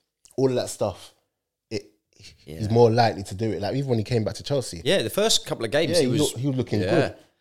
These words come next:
Speaker 1: And then it's
Speaker 2: But
Speaker 1: just,
Speaker 2: it's, yeah, I
Speaker 1: yeah.
Speaker 2: know. But then I, you, it's both ways. As a player, you start looking and thinking, "Well, he's getting frustrated because he,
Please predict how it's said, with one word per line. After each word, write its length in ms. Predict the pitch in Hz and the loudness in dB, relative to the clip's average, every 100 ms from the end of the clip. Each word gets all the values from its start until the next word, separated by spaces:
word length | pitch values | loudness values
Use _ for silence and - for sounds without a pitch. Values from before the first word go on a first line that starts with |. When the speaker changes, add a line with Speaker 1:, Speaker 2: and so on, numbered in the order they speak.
| - | -12
Speaker 1:
And 120 | 98 | -4
then 80 | 123 | 0
it's 80 | 117 | 2
Speaker 2:
But 60 | 95 | 2
Speaker 1:
just, 440 | 95 - - - | 2 0 0 -6
Speaker 2:
it's, 80 | 76 | -12
yeah, 220 | 85 80 | -10 -4
I 40 | 113 | 0
Speaker 1:
yeah. 180 | 113 98 | 2 2
Speaker 2:
know. 240 | 87 87 113 | 0 -4 -4
But 80 | |
then 240 | 113 139 131 - - | 0 0 0 -10 -14
I, 140 | - 180 - | -2 -2 -2
you, 220 | 151 165 160 131 - - - | -14 -14 -10 -10 -10 -12 -6
it's 160 | 127 | -6
both 280 | - 160 - | 0 -2 0
ways. 300 | 117 101 98 | 0 0 -2
As 220 | 101 117 | -6 -6
a 40 | 107 | -6
player, 280 | 135 123 | -2 -2
you 180 | 110 110 | 0 -2
start 240 | 98 110 98 | -4 -4 -4
looking 220 | 113 101 | -4 -8
and 60 | |
thinking, 180 | 95 98 | -8 -8
"Well, 100 | 98 | -6
he's 140 | 101 98 | -8 -6
getting 200 | 113 98 | -8 -8
frustrated 440 | 92 - 98 80 | -8 -4 -4 -4
because 200 | - | -10
he, 60 | 92 | -12